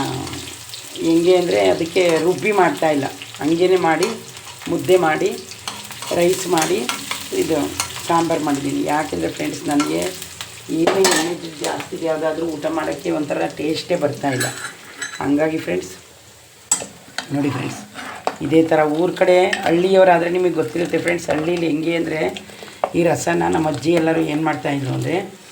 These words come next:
ಹಸುಗಳಿಗೆ ಹುಳ್ಳಿಕಾಳು ಬೇಯಿಸ್ತಾರೆ ನಮ್ಮ ಕಡೆ ಎಲ್ಲ, ಹಾಕೋದಕ್ಕೆ ಎತ್ತುಗಳು, ಹ್ಮ್, ಎತ್ತು ಅಂತಾರೆ. ಆವಾಗ ಇದನ್ನು ಈ ರಸನ ಬಸ್ತು ಬಸ್ತು ಇಟ್ಟಿರ್ತಾರೆ. ನಾವೆಲ್ಲ ಹೋಗಿ ಅವ್ರ ಮನೆ ಹತ್ರ ಚೆಂಬು ಮತ್ತು ಇದೆಲ್ಲ ಇಟ್ಟಿರ್ತೀವಿ. ಆಗ ಬಂದು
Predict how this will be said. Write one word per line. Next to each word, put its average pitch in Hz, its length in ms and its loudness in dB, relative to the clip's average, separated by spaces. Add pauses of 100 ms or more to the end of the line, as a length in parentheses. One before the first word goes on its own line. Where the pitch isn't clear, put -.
(680)
ಹಸುಗಳಿಗೆ 185 600 0
ಹುಳ್ಳಿಕಾಳು 175 460 2
ಬೇಯಿಸ್ತಾರೆ 160 440 -2
ನಮ್ಮ 147 180 -2
ಕಡೆ 139 240 -4
ಎಲ್ಲ, 123 80 -6 (400)
ಹಾಕೋದಕ್ಕೆ 170 640 0
ಎತ್ತುಗಳು, 175 380 -2 (120)
ಹ್ಮ್, 160 240 -2 (140)
ಎತ್ತು 175 260 -2
ಅಂತಾರೆ. 139 280 -2 (840)
ಆವಾಗ 185 320 6 (280)
ಇದನ್ನು 190 300 4 (800)
ಈ - 20 6 (140)
ರಸನ 190 480 4
ಬಸ್ತು 170 300 -2 (100)
ಬಸ್ತು 185 320 0
ಇಟ್ಟಿರ್ತಾರೆ. 147 440 0 (680)
ನಾವೆಲ್ಲ 190 360 6 (100)
ಹೋಗಿ 180 220 2
ಅವ್ರ 180 100 6 (100)
ಮನೆ 170 160 4
ಹತ್ರ 185 180 0 (120)
ಚೆಂಬು 165 360 2 (160)
ಮತ್ತು 160 260 -2
ಇದೆಲ್ಲ 160 240 0 (140)
ಇಟ್ಟಿರ್ತೀವಿ. 139 460 -2 (680)
ಆಗ 185 120 2 (120)
ಬಂದು 180 180 2